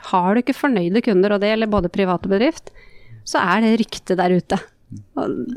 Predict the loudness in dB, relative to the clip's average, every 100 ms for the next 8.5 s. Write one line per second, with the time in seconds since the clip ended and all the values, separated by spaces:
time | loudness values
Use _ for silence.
0 | -6 -4 0 0 0 0 2 2 0 0
1 | 0 0 0 0 0 2 2 0 0 -2
2 | -2 -4 -10 -18 -20 _ -4 -2 -4 -4
3 | -14 -20 -20 -20 -20 -20 -20 _ -2 0
4 | 0 0 0 0 0 0 2 2 2 2
5 | 2 0 -2 2 2 2 2 2 2 2
6 | 0 2 2 2 0 0 2 2 0 2
7 | 2 2 2 2 2 0 -2 -4 -6 0
8 | 0 0 0 0